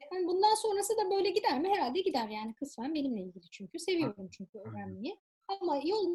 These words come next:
Speaker 1: nerede bitecek hiçbir fikrim yok. Neresinde olduğumu da bilmiyorum.
Speaker 2: Tamam. Biraz
Speaker 1: <laughs>
Speaker 2: senden çıkıyorum o zaman. Bir yorum yapacağım.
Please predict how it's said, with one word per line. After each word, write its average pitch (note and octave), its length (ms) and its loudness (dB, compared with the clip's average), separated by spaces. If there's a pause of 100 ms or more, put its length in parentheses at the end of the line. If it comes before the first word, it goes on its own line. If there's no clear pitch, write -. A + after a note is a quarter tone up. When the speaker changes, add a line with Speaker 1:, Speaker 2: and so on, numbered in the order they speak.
(120)
Speaker 1:
nerede F4+ 300 -2
bitecek - 400 -8
hiçbir F4+ 220 -8
fikrim - 320 -12
yok. E4 220 -6 (200)
Neresinde E4 500 0
olduğumu A#3+ 340 -4
da D#4+ 120 -2
bilmiyorum. A3 420 0 (380)
Speaker 2:
Tamam. G2+ 320 -2 (360)
Biraz F3+ 220 8
Speaker 1:
<laughs> - 0 -
Speaker 2:
senden E3+ 380 8
çıkıyorum E3 520 4
o C3 80 4
zaman. C#3 360 2
Bir F3+ 60 2
yorum F#3 280 6
yapacağım. E3+ 500 4